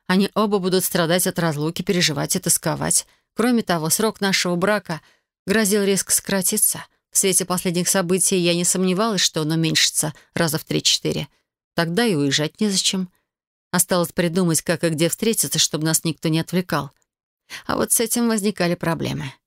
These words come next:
Себастьян отводил меня в подземной аудитории и забирал оттуда, сопровождал в столовую, строго следя за тем, чтобы я хорошо питалась. В общем, старался все время находиться рядом. Если поблизости не наблюдалось мужа,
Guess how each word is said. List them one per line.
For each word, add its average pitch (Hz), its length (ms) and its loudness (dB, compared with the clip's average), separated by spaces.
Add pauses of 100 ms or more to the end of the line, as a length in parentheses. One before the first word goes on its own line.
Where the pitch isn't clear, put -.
(120)
Себастьян 156 540 0
отводил 156 440 0
меня 151 220 0
в - 60 -10
подземной 147 460 0
аудитории 156 600 -2
и 147 40 0
забирал 156 420 0
оттуда, 147 420 -2 (220)
сопровождал 156 640 0
в - 40 -4
столовую, 160 480 0
строго 160 300 0
следя 156 320 0
за 151 120 -2
тем, 160 180 0
чтобы 151 260 -2
я 151 100 0
хорошо 151 300 -2
питалась. 156 540 -2 (400)
В 180 160 2
общем, 180 300 2
старался 214 500 0
все - 180 0
время 180 240 0
находиться 170 480 0
рядом. 143 360 -4 (440)
Если 302 220 0
поблизости 151 640 0
не 165 120 2
наблюдалось 156 500 0
мужа, 156 320 0